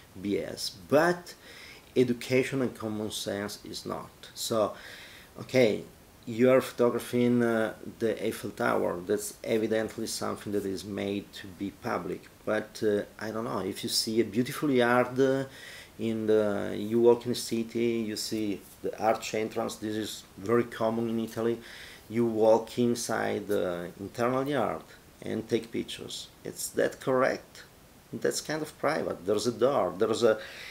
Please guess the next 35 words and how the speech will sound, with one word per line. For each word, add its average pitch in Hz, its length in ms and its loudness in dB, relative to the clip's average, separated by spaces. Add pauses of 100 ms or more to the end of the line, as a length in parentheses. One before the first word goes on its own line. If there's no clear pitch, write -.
(200)
a-, 131 240 4
at 139 60 8
least 151 340 4
there's, 113 260 2
there's 120 320 4
an 117 120 2
arch 117 240 0
or 117 60 -4
something 107 340 -4
like 104 140 -4
that. - 260 -4
So 113 360 0 (600)
go 196 120 2
inside. 190 480 0 (460)
Call, 160 400 4 (100)
see - 320 -4
if 175 160 -2
there 147 160 8
is 156 140 0
people. 170 480 -4 (360)
Uh, 107 440 0
if 101 100 -12
there 127 140 4
are 135 80 4
people 156 380 -4
there, 127 340 4 (240)
you 127 100 -6
can 139 160 2
ask, 135 340 0 (220)
"Can 123 140 0
I 123 60 4
take 127 200 -2
a 135 60 -2
picture?" 185 440 -4
And 143 220 -4